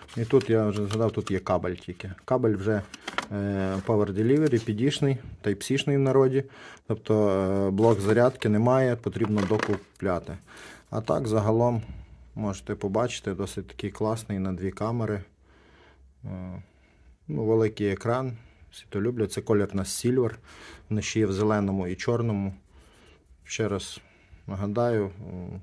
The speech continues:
до п'яти тисяч гривень, це шістдесят четвірка, е, чотири оперативи шістдесят чотири, це старшій людині підбирають.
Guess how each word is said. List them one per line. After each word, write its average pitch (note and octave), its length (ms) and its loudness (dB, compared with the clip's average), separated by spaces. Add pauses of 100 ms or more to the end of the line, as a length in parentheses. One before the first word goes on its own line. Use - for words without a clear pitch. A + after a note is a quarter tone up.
(200)
до G#2+ 340 2 (340)
п'яти G#2 260 -2
тисяч F#2+ 360 -6
гривень, B2 400 0
це A2+ 140 0
шістдесят G#2+ 320 -2
четвірка, C#3 560 -2 (640)
е, G#2+ 520 -2
чотири A2 320 2
оперативи G2+ 520 2
шістдесят - 260 -6
чотири, D#3 380 2
це - 160 -8
старшій A2 380 -4
людині D3+ 400 0
підбирають. B2+ 680 -2